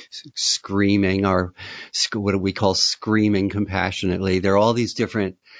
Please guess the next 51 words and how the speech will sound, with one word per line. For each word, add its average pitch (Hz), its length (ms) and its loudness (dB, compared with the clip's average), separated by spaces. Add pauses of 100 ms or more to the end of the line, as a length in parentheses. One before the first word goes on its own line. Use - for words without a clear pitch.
(280)
things, 98 640 0
and, 104 240 -2
and 139 140 2
even 190 240 2
how 180 260 2
we 175 140 0
choose 175 400 -2
to, - 120 -6
you 151 80 2
know, 135 120 2
what, 127 200 0
how 120 220 0
we 127 140 0
choose 131 580 -2 (460)
to 127 100 0
live 120 220 4
our 117 160 4
lives. - 680 -4
We 107 160 2
start 110 340 2
referencing 98 880 0 (380)
this. - 440 -14 (560)
So 117 220 4
this, 120 220 4
you 127 120 4
know, 113 160 4
I'm 104 120 2
saying 139 240 4
there's, 92 260 0
like, 98 240 2
these 95 180 -4
different 95 400 0
levels 95 440 0
that 82 180 -8
we 82 260 -6 (120)
are. 85 180 -4
So 90 160 -6
the 85 100 -6
first 101 220 0
one 98 140 2
is 90 100 -4
you 92 60 -4
go, 90 220 0
you, 98 120 -4 (120)
you 95 260 -2
look, 101 420 2
you 82 80 -10
see 110 420 2
that 85 280 -2
parallel 87 340 -2
universe, 82 520 -8